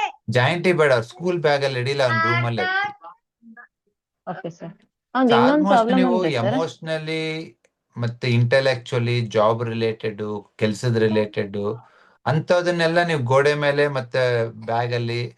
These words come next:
Speaker 1: ನಿಮ್ಮ ವರ್ಕಿಂಗ್ ಪ್ಲೇಸ್ ಅಲ್ಲೇ ಅಂಟಿಸ್ಕೊಳ್ಳಿ. ದೈಹಿಕವಾಗಿ al-, almost ಕೈಯಲ್ಲಿ ಬರ್ಕೊಳ್ಳಿ. ಓಕೆ, even
Speaker 2: ಓಕೆ ಸರ್.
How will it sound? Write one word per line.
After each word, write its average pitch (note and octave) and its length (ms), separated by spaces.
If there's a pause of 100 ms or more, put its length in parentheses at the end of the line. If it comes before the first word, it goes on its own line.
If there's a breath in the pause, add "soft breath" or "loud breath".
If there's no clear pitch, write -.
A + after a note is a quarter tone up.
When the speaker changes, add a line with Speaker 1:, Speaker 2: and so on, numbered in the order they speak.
Speaker 1:
ನಿಮ್ಮ A2+ 220
ವರ್ಕಿಂಗ್ A2+ 460
ಪ್ಲೇಸ್ A2+ 240
ಅಲ್ಲೇ A#2 140
ಅಂಟಿಸ್ಕೊಳ್ಳಿ. F#2+ 420 (680 soft breath)
ದೈಹಿಕವಾಗಿ E3+ 720
al-, C#3+ 380
almost B2+ 460
ಕೈಯಲ್ಲಿ G2 340
ಬರ್ಕೊಳ್ಳಿ. F2+ 460 (2750)
ಓಕೆ, - 200 (840)
even F3+ 200
Speaker 2:
ಓಕೆ - 20
ಸರ್. A#2 460